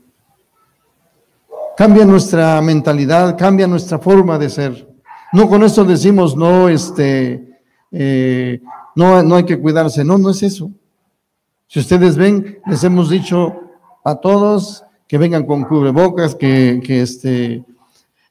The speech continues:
que respeten las distancias. ¿Por qué? Porque es importante también pensar en el otro. O sea, no ser irresponsables en ese sentido,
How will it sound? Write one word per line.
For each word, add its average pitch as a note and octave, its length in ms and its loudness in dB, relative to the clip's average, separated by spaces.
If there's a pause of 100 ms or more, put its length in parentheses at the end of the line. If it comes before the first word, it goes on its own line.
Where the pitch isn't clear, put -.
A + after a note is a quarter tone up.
(160)
que C#3 180 -2
respeten D#3+ 520 2
las D3 140 0
distancias. F3 800 -2 (1080)
¿Por E3 220 0
qué? - 500 -4 (160)
Porque D#3 220 0
es A3 100 0
importante F#3 720 0
también D#3+ 600 -4
pensar E3+ 320 2
en G3 120 2
el G#3 100 2
otro. - 380 -2 (2250)
O - 40 -14
sea, F#3+ 140 4
no G3+ 160 4
ser G3+ 480 0
irresponsables E3 880 -2
en F3 140 0
ese D3+ 180 -4
sentido, D#3+ 540 -2